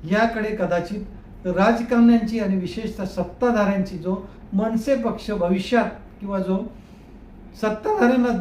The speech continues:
जड जाऊ शकतो, त्या पक्षाला निवडणुकींना सामोरं जाण्यापूर्वीच त्यांचं अस्तित्व जर धोक्यात आणलं, तर येणाऱ्या निवडणुका आणि मुंबई महानगरपालिका महायुतीला जिंकणं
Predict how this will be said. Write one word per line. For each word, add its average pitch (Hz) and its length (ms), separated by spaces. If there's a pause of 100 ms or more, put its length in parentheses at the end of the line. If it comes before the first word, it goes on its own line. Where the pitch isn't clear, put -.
जड 254 240
जाऊ 226 220
शकतो, 202 400
त्या 196 160
पक्षाला 196 680 (380)
निवडणुकींना 214 760
सामोरं 202 440
जाण्यापूर्वीच 190 720 (420)
त्यांचं 190 280
अस्तित्व 247 600
जर 226 240
धोक्यात 190 440
आणलं, 175 380 (380)
तर 185 100
येणाऱ्या 185 360
निवडणुका 180 640 (400)
आणि 190 140
मुंबई 208 380
महानगरपालिका 233 960 (580)
महायुतीला 185 640
जिंकणं 165 540